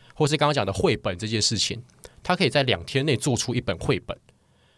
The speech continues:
或者是前阵子有一个翻译，翻译的状况嘛，把哈利波特做翻译。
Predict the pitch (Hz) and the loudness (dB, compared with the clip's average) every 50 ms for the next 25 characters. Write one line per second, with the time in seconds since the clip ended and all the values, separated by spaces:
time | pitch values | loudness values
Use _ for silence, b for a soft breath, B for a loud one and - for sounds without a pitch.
0 | b b - 170 147 123 110 - 143 143 135 127 - - 117 117 - 147 127 117 | b b 0 0 2 2 2 2 2 0 0 0 -2 -2 -2 0 0 0 -2 0
1 | 113 104 101 101 104 101 98 104 95 - - 113 110 117 139 117 98 - 135 135 | -2 0 0 0 0 0 0 -2 -2 0 0 0 0 0 -2 -4 -2 0 0 0
2 | 147 131 107 95 - 110 92 - - 110 92 90 87 - - - 92 92 92 98 | 0 -2 -4 -4 -4 -4 -6 -4 -4 -2 -2 -2 -4 -4 -2 0 0 0 0 -2
3 | 98 - - - - 127 131 123 120 120 113 110 120 101 - 98 - 98 92 101 | -6 -14 -6 -2 -2 0 0 -2 -2 -2 -2 0 -2 -2 -2 -4 -4 -4 -4 -4
4 | 98 98 90 | -6 -8 -8